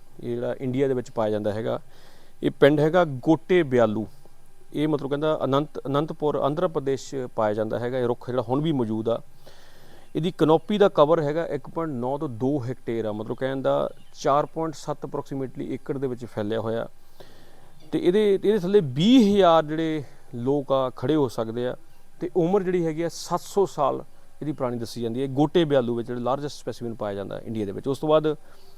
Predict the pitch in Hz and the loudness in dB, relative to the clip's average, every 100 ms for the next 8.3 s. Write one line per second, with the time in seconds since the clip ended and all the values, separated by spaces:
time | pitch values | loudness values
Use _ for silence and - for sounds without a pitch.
0 | - - - - - 143 151 - 143 180 | -16 -16 -16 -16 -6 -2 0 0 0 2
1 | 143 113 135 160 196 175 175 151 147 139 | 0 2 4 6 4 2 -2 0 0 0
2 | 135 131 123 - - - 131 143 139 131 | 0 -2 -4 -10 -8 -4 0 2 4 4
3 | 123 123 120 120 117 113 117 117 127 123 | 4 2 2 0 2 2 0 -2 -4 -4
4 | 120 139 131 - 127 123 - - - - | -4 -4 -6 -4 -4 -4 -8 -14 -16 -14
5 | - 110 117 135 123 110 131 123 143 139 | -4 -2 2 2 2 -2 2 4 4 2
6 | 127 127 127 147 135 117 123 120 127 131 | 2 2 4 4 2 2 0 0 0 0
7 | 131 139 139 135 117 120 - 117 127 123 | 0 0 2 2 0 -4 -2 2 2 4
8 | 123 120 | 2 2